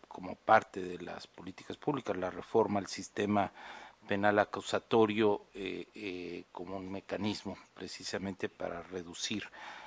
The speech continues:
la detención preventiva y los efectos que ha tenido en algunas de las provincias de Panamá.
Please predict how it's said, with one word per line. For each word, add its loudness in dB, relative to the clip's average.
la 0
detención -2
preventiva -2
y 2
los -2
efectos -4
que -2
ha 2
tenido 0
en 0
algunas 0
de -2
las -4
provincias -8
de -6
Panamá. 6